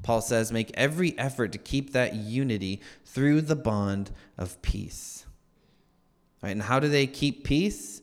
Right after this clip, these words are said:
He's given them the recipe: humility, gentleness,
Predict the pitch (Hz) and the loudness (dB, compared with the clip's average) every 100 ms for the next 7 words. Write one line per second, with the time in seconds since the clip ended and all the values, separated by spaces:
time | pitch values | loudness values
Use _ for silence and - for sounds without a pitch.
0 | - _ _ - 110 104 127 131 131 123 | -20 _ _ -4 -4 2 4 4 2 0
1 | 123 123 - - 110 113 110 113 104 90 | -2 -4 -12 -4 2 4 4 2 -2 -4
2 | - 113 113 113 120 117 95 76 - _ | -2 0 2 2 2 2 -2 -8 -12 _
3 | _ _ _ _ _ _ - - - 98 | _ _ _ _ _ _ -20 -16 -8 -2
4 | 104 120 127 127 104 92 87 - - - | 2 2 2 0 -4 -4 -6 -12 -16 -18